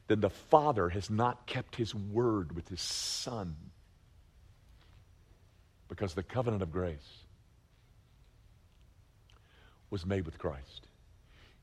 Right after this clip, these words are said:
You, and by the way, look, just think of this too. Not only does he break his word with his Son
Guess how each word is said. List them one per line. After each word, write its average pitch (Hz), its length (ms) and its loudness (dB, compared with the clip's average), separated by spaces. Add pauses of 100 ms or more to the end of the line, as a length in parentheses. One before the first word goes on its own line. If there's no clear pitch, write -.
You, 156 360 2 (800)
and 170 140 10
by 185 120 12
the 170 80 10
way, 90 260 8
look, 123 120 4
just 147 280 0
think 170 180 6
of 127 60 6
this 127 140 6
too. 92 280 6 (220)
Not 190 200 12
only 254 320 12
does 151 200 12
he 135 240 6 (280)
break 151 300 12
his 135 180 6
word 131 320 8
with 104 100 0
his 98 120 0
Son 90 420 -2